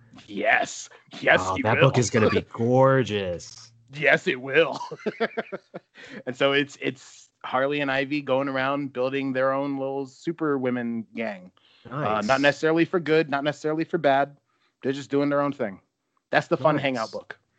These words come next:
Speaker 1: Because if there's one thing that Brian Michael Bendis does very well, it's hangout books.
Speaker 2: Mm-hmm. So true.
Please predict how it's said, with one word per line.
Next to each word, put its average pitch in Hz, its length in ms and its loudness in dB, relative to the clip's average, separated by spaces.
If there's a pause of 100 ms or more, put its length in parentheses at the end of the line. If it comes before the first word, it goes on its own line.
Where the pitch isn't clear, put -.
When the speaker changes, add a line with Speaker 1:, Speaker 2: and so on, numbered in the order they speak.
(240)
Speaker 1:
Because 135 300 0
if 131 100 -8
there's 156 200 0
one 156 220 2
thing 175 160 -2
that 143 120 4
Brian 139 160 2
Michael 139 180 -4
Bendis 127 280 -4
does 123 180 -4
very 120 200 -4
well, 135 440 -4
it's 110 120 -18
hangout 104 360 -10
books. - 380 -14 (280)
Speaker 2:
Mm-hmm. 104 480 -6 (260)
So 104 180 -12
true. 101 320 -6